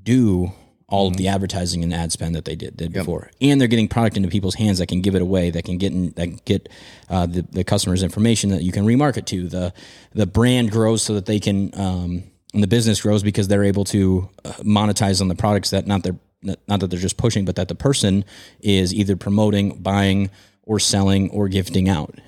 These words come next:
Speaker 1: And before you know it, you've got people that are sneezers, as, uh, Seth Godin talks about. So, um, that's it. The, the model is simply shifting away from the old way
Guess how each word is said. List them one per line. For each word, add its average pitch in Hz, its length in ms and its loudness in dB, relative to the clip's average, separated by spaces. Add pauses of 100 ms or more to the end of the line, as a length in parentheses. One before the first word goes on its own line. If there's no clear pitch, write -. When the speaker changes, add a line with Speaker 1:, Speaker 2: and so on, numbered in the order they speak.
(100)
Speaker 1:
And 95 480 -2 (260)
before 110 320 2
you 104 100 2
know 104 180 2
it, 92 120 -4
you've 98 220 -6
got 92 160 -6
people 95 280 -6
that 92 200 0
are 90 340 2 (160)
sneezers, 98 640 0 (140)
as, 90 400 -6
uh, 92 180 -2
Seth 90 240 0
Godin 85 220 0
talks 90 200 -4
about. 82 260 -4
So, 95 260 0 (440)
um, 95 500 2 (840)
that's 127 240 2
it. 92 160 0
The, 110 140 2
the 113 120 0
model 120 380 4
is - 80 0
simply 101 500 -2 (1000)
shifting 143 520 2
away 107 300 4
from 98 180 -4
the 92 140 0
old 110 320 2
way 90 440 2